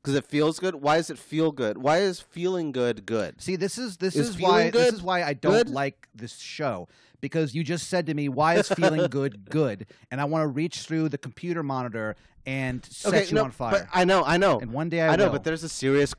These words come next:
Speaker 1: there's a serious question
Speaker 2: What?
Speaker 1: here. There's a serious question here. Why is it, why,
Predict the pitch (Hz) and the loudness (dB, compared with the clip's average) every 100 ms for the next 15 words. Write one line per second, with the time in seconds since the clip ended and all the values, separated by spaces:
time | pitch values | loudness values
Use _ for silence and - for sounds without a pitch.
0 | - 139 156 156 151 - 156 160 147 - | -14 0 2 2 -2 -2 0 2 0 0
1 | 147 143 147 131 104 85 78 107 120 117 | -2 0 -4 -4 -4 -4 -4 -2 -2 -4
2 | - 127 123 123 113 - 98 92 76 _ | 0 0 0 0 -2 -4 -8 -8 -10 _
3 | _ _ _ _ - 120 131 156 160 151 | _ _ _ _ -8 0 4 4 4 0
4 | 135 - 139 135 165 180 | -4 -6 2 4 6 4